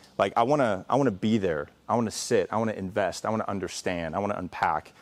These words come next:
And s-, and different movies leave you feeling different ways. And, and that's because whenever there is, eh, whenever there's story involved,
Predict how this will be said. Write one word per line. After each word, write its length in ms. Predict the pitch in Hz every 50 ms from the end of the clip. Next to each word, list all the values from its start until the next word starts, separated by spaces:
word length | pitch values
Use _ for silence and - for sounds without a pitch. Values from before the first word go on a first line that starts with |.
| - - -
And 120 | 117 117
s-, 200 | 107 - - - -
and 160 | 135 117 110
different 300 | 110 - - - 127 113
movies 440 | 117 127 156 196 165 127 113 104 -
leave 220 | 113 117 127 123 113
you 120 | 110 98
feeling 640 | - - - 135 156 147 113 95 92 92 101 113 - - - - - - _ -
different 260 | 113 - - 87 90
ways. 540 | 92 98 87 73 69 - - - - - - _ _ _ _ _ _ _ _ _ -
And, 480 | 117 117 113 113 110 107 107 107 107 - -
and 180 | 127 113 110
that's 240 | 120 127 - - -
because 580 | - - 117 - - 151 165 151 120 110 101 107
whenever 300 | 113 117 131 156 170 165
there 180 | 147 151 135 120
is, 360 | 110 107 101 - - - - -
eh, 100 | 120 113
whenever 320 | - - 117 117 139 143 143
there's 200 | 127 113 110 -
story 680 | - - - - 131 123 127 135 143 147 147 147 151
involved, 640 | 135 120 110 101 110 104 95 92 90 90 95 -